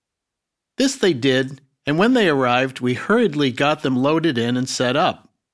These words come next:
If memory serves, we ended up getting the band on in time to start what have,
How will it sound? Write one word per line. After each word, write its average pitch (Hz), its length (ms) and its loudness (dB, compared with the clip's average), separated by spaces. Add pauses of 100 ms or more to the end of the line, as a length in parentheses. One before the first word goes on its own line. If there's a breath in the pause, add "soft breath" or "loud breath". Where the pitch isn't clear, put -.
(800)
If 156 160 -6
memory 208 380 2
serves, 131 680 -2 (320)
we 180 120 2
ended 247 240 2
up 185 180 2
getting 175 300 2
the 147 80 0
band 151 400 0
on 139 160 0
in 131 140 -2
time 147 300 0
to 139 60 0
start 143 340 0
what 139 180 0
have, 131 200 -6